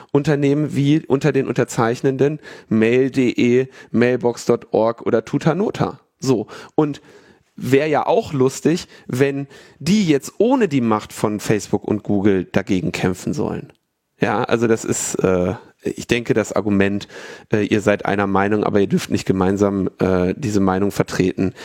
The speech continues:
trägt da nicht weit. Genauso wenig wie das Argument, äh, dass, äh, der Chaos Computer Club jetzt, ähm, äh, Facebook segnen würde oder dass Facebook jetzt in der mehr Nutzerinnen kriegt, <laughs> weil, weil, weil alle sich denken, „Oh krass, boah, C C C und Facebook, alles klar, dann kann er doch auf Facebook gehen.“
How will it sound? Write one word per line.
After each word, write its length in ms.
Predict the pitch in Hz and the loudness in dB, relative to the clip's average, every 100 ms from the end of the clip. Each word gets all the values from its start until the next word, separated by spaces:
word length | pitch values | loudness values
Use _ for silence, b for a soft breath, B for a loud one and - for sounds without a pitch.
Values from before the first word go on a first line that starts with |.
| B B - | B B -4
trägt 320 | - 98 - | -2 -2 -2
da 80 | 85 | -2
nicht 260 | 87 - | -4 -4
weit. 340 | - - - - | -6 -6 -6 -2
Genauso 400 | 113 127 143 110 | 0 2 2 0
wenig 280 | 113 104 | 2 0
wie 40 | 101 | 0
das 160 | 101 - | 0 -2
Argument, 500 | 101 101 95 98 - B B B - | -2 2 2 0 -8 B B B -2
äh, 180 | 90 | -2
dass, 340 | 90 90 - - | 0 -2 -2 -4
äh, 200 | - 90 | -2 0
der 140 | 92 | 0
Chaos 300 | - - - | 0 -2 -2
Computer 400 | - 87 - 160 | -4 -4 -2 -2
Club 280 | - - - | 0 -2 0
jetzt, 300 | 98 - - | -2 -2 -8
ähm, 380 | 90 92 92 92 - _ _ _ _ _ _ _ - - | -4 -2 -2 -6 -10 _ _ _ _ _ _ _ -20 -8
äh, 260 | - - 90 | -6 -2 -4
Facebook 600 | - 104 95 - 92 - | 0 0 0 -2 -6 -6
segnen 640 | 101 98 113 110 113 107 101 | -8 -2 0 2 0 0 2
würde 340 | 107 92 - B B B | 2 2 0 B B B
oder 300 | 104 92 95 | 2 2 0
dass 220 | 101 - | -2 -2
Facebook 400 | 107 98 113 101 | -2 -2 -2 -2
jetzt 180 | 98 - | -2 -2
in 120 | 104 | 0
der 200 | 95 101 B B B | 0 -2 B B B
mehr 260 | 98 104 113 | 0 0 2
Nutzerinnen 600 | 135 - 147 120 120 120 | 0 0 -2 0 -2 -2
kriegt, 340 | - 120 - | -2 -2 0
<laughs> 0 | |
weil, 120 | 143 - | -2 0
weil, 800 | 190 - - - - - - - - B B | -2 -2 -14 -16 -14 -10 -4 -4 -6 B B
weil 140 | 110 110 | -2 0
alle 220 | 113 120 | 0 -2
sich 140 | 113 | -2
denken, 200 | 120 117 | -2 0
„Oh 160 | 143 160 | 2 0
krass, 320 | - 175 185 - | 0 -2 -2 0
boah, 300 | 196 160 139 | 2 2 0
C 140 | 180 | -4
C 120 | 156 | -2
C 120 | - | 0
und 80 | 180 | 0
Facebook, 300 | 160 165 127 | 2 -2 0
alles 180 | 131 127 | 0 0
klar, 140 | - 117 | 0 -2
dann 80 | |
kann 100 | 107 | 0
er 80 | 120 | -2
doch 140 | 120 117 | 0 -4
auf 120 | 98 | -6
Facebook 360 | 98 - 113 | -8 -8 -10
gehen.“ 220 | - 69 | -8 -10